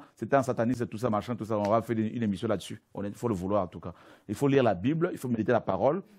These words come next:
recevoir les, euh, prier le Seigneur, recevoir la, des enseignements du Seigneur pour le communiquer aux gens, pour avoir la vie. Voilà l'évangile. Voilà. Et quand on les invite à la confrontation, les gens disparaissent après. Donc nous, on ne veut plus de distraction, là, on veut rester sur Christ,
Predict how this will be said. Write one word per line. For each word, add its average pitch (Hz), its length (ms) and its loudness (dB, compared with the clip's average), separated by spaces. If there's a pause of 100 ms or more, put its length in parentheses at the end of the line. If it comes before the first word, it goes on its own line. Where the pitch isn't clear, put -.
(100)
recevoir 117 380 2
les, 107 200 0
euh, 110 380 -4
prier 143 240 2
le 135 100 4
Seigneur, 131 360 2
recevoir 120 260 0
la, 120 160 4 (220)
des 107 160 0
enseignements 123 320 2
du 120 80 0
Seigneur 123 280 0
pour 120 300 -2
le 113 140 -2
communiquer 117 420 0
aux 123 140 6
gens, 127 180 -2
pour 117 140 -6
avoir 123 180 6
la 101 140 4
vie. 104 340 -4 (540)
Voilà 156 180 8
l'évangile. 113 480 0 (560)
Voilà. 110 300 -2 (880)
Et 101 60 -4
quand 139 100 4
on 135 100 4
les 113 160 0
invite 120 240 0
à 113 60 6
la 101 80 4
confrontation, 101 540 -2
les 113 80 0
gens 120 100 -2
disparaissent 98 460 -2
après. 85 200 -8 (380)
Donc 110 200 -2
nous, 113 160 2
on 135 160 4
ne 110 40 0
veut 101 100 -2
plus 139 160 -8
de 127 80 0
distraction, 101 480 -2
là, 120 60 2
on 117 80 0
veut 110 100 0
rester 110 200 -2
sur 107 120 -6
Christ, - 380 -10